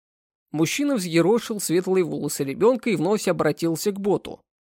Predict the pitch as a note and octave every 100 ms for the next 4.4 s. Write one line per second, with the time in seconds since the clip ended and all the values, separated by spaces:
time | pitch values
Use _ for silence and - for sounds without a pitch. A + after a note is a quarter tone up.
0 | _ - E3 C#4+ D4+ C4 B3+ C4+ C4 B3
1 | B3+ B3 A#3 A3+ A3 G#3+ B3+ A3 G#3+ G3+
2 | A#3+ A3 F#3 G#3 G3 A3+ A3 G#3 G#3+ A#3
3 | B3 D#3+ C#3+ F#2 - _ _ - F#3 G#3
4 | D3+ G2 -